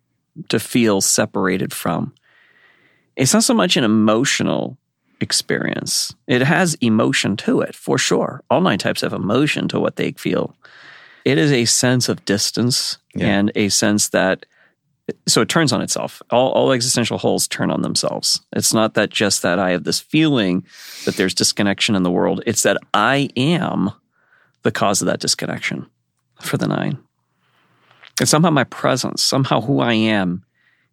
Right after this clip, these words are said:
Speaker 1: is a problem or a potential problem.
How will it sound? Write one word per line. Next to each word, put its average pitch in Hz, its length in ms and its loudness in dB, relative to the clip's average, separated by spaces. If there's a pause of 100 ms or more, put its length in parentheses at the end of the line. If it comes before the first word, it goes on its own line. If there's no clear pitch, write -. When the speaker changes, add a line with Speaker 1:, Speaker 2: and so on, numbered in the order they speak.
(100)
Speaker 1:
is 110 200 2
a 98 80 2
problem - 640 -4 (280)
or 117 140 4
a 101 40 0
potential - 560 -2
problem. - 560 -8